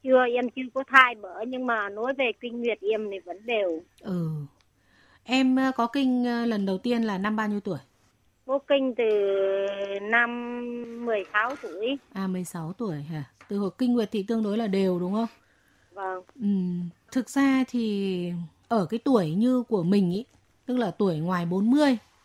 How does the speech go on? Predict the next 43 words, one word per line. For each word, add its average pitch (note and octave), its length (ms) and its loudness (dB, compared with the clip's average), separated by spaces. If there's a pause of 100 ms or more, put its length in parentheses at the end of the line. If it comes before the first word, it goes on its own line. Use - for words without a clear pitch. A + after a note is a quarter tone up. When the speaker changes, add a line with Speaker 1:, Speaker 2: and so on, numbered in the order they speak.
(260)
Speaker 2:
thì G3 140 2
cái F#3 180 -4
việc A3+ 260 4
có F#3+ 120 0
thai A#3+ 260 0
tự B3 160 -2
nhiên A#3+ 420 4
ý, C4 140 -4 (280)
nó F#3+ 500 0
sẽ C4 720 -2
khó G#3 260 -2
khăn C4+ 240 2
hơn C#4 360 4 (380)
so A#3+ 340 2
với G#3 300 0
cả E3 480 -4 (240)
nếu F#3 120 0
như B3 140 2
mà A3+ 140 0
mình F3 300 -4
cách C4+ 220 -4
đây A#3 180 0
mười G3 260 2
năm A3 240 2 (280)
hoặc E3+ 100 -6
là F3 140 -2
mười, F3 220 -2
mười F3+ 240 -4
lăm G#3+ 220 0
năm A3 160 2 (520)
nhé. G#3+ 220 0 (280)
Bởi F#3 100 0
vì G3 100 2
Speaker 1:
Vâng. - 120 0
Speaker 2:
khi C#4 140 2
em C4 180 2
đã A#3+ 100 -2
bước D#4+ 240 -2
vào G#3+ 140 2
tuổi F3 220 -2
bốn F3 220 -4
hai C4 420 2
thì F#3 300 -2